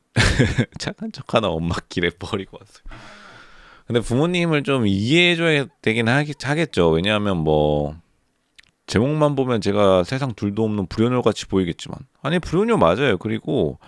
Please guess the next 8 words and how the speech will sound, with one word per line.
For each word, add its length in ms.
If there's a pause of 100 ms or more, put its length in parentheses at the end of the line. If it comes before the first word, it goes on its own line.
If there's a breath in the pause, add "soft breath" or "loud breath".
(480 loud breath)
그 140
착한 360
척하는 560
엄마가 320
착한 280
척하는 320
것도 200
맞고, 380